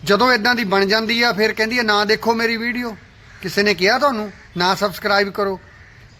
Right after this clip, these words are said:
ਤੇ ਜਦੋਂ ਵੋਟਾਂ ਪਵਾ ਕੇ ਇੱਦਾਂ ਦੇ ਜਿੱਤ ਜਾਂਦੇ ਆ, ਫਿਰ ਕੀ ਕਰਦੇ ਆ?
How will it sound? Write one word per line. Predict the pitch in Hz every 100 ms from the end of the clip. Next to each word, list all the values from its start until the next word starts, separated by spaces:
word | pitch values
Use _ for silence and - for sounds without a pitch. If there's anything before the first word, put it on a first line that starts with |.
| -
ਤੇ | 190
ਜਦੋਂ | 196 208
ਵੋਟਾਂ | 175 185 185 202
ਪਵਾ | 190 190
ਕੇ | 175
ਇੱਦਾਂ | 185 175 185
ਦੇ | 165
ਜਿੱਤ | 160 165
ਜਾਂਦੇ | 170 185 190
ਆ, | 202
ਫਿਰ | 156 147
ਕੀ | 175
ਕਰਦੇ | 160 156 147
ਆ? | 147